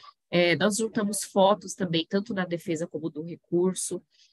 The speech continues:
mostrando que o reclamante sempre ostenta as mãos normalmente, sem nenhuma vergonha,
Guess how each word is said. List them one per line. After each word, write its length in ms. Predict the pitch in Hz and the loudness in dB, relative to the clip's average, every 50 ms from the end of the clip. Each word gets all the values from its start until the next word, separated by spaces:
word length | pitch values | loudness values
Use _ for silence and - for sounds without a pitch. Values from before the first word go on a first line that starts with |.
| _ _ | _ _
mostrando 480 | - 180 196 - - 190 190 185 190 175 | -2 0 0 2 2 2 4 2 0 -2
que 140 | 170 202 175 | -2 -4 -2
o 20 | |
reclamante 840 | 180 175 170 - 175 165 165 175 180 175 175 - - - 160 - - _ - | -2 -4 -6 -4 -4 -2 -2 -2 -4 -4 -4 -4 -4 -4 -4 -6 -6 _ -10
sempre 560 | - - 196 220 226 247 208 202 190 175 170 | -4 -2 -2 -2 -2 -2 -2 0 0 0 0
ostenta 840 | 170 180 - - - 202 202 214 214 220 214 196 175 170 160 160 - | 0 0 -2 -4 0 0 0 2 0 0 2 2 2 2 2 -2 -2
as 260 | - 175 180 175 - 170 | -2 -2 -2 -4 -4 -4
mãos 300 | 170 170 165 170 - 180 | -4 -4 -6 -6 -6 -4
normalmente, 840 | 185 180 185 175 170 151 156 160 170 175 165 - - - 190 156 165 _ _ _ | -4 -2 -2 -2 -2 0 0 0 0 0 -2 -4 -8 -8 -8 -8 -10 _ _ _
sem 240 | - - 185 175 | -8 -4 -4 -2
nenhuma 300 | 170 170 165 170 185 190 | -2 -2 -6 -4 -4 -6
vergonha, 760 | 185 - 170 151 151 - 156 156 165 170 180 175 175 175 185 | -4 -4 -4 -6 -4 -4 -2 -2 0 0 -2 -4 -6 -10 -10